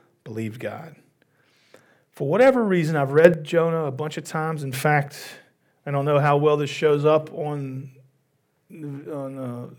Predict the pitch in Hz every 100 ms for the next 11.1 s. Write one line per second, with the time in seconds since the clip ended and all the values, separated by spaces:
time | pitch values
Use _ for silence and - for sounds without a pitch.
0 | _ 139 127 - - 226 240 226 240 226
1 | 220 - - - _ _ 160 160 - 165
2 | 147 - - - 160 175 165 160 165 -
3 | _ 143 156 175 170 165 151 139 - 147
4 | 147 139 127 127 135 123 - - _ _
5 | - 131 120 107 113 127 131 127 - 131
6 | 120 107 101 98 - - 131 131 120 117
7 | 107 113 110 104 95 - _ - 127 120
8 | 127 123 120 120 113 107 110 _ - 113
9 | 110 107 - 143 120 101 95 - - -
10 | - - - - - _ 139 123 117 113